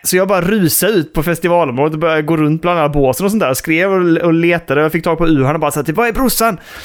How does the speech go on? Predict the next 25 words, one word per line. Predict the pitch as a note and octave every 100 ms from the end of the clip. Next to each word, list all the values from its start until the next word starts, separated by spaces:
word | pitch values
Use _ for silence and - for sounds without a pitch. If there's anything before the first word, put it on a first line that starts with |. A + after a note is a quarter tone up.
| -
Och | -
så | D3+
var, | D3+ D3 D3
fick | E3+ D#3+
jag |
reda | E3 D3
sen | D3+
typ | C3+ D3
att | D3
de | C#3+
hade | C3+ C3+
lämnat | D#3 E3+ C#3+ C#3+
området | F#3 F3+ C#3 C3 C3 -
för | D3
lite | C#3 C3+
stund | C3+ D3 D#3+
sedan | D#3+ C3+
och | C3+
dragit | C3+
in | D3 C3 B2+
till | B2
Helsingborg. | C#3 C3 C3+ C#3+ D3+
Jag | B2+
bara: | A#2
"Fan!" | - - - - B3+